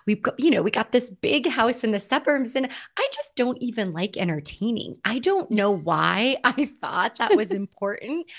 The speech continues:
Speaker 1: I want my friends to come over in their sweatpants and we could sit on the couch talking. I
Speaker 2: Mm.
Speaker 1: don't want to entertain a lot of people." So it, it really just goes to show how you, like, get this idea in your head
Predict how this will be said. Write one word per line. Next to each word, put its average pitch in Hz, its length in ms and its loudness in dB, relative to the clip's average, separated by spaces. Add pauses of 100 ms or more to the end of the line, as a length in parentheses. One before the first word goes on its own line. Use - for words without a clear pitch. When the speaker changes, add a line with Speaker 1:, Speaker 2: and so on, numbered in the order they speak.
(220)
Speaker 1:
I 269 120 -4
want 466 240 -6
my 285 160 -6
friends 254 380 -8
to 285 120 -12
come 233 220 -10
over 175 380 -8 (280)
in 285 140 -2
their 349 140 -2
sweatpants - 840 -10
and 196 120 -8
we 220 100 -6
could - 180 -10
sit - 240 -6
on 277 140 -2
the 233 80 -6
couch 175 560 -8
talking. - 680 -6 (300)
I 277 120 -2
Speaker 2:
Mm. 302 80 -4
Speaker 1:
don't 415 280 2
want 214 220 -4
to 330 180 -4
entertain 190 460 -6
a 180 80 -6
lot 185 160 -6
of - 160 -14
people." 233 340 -4
So 220 300 2 (320)
it, 214 120 0 (140)
it 302 220 2
really 311 240 2
just 294 260 -2
goes 240 260 0
to - 120 -6
show 247 340 0
how 240 100 -2
you, 190 160 -2
like, 190 220 -6
get - 180 -10
this 262 280 -6
idea 190 560 0
in 190 160 -2
your 160 140 -2
head 170 600 -4